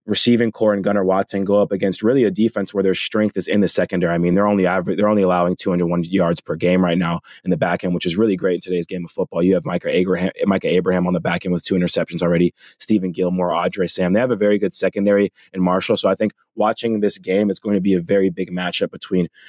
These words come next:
Gunnar Watson, his receivers, versus that Marshall secondary. That's proved they could lock up some of the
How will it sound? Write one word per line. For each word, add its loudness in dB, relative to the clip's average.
Gunnar 2
Watson, 0
his 0
receivers, 2
versus 0
that 2
Marshall 0
secondary. 0
That's 2
proved 0
they 2
could -2
lock -2
up -6
some 0
of -2
the 0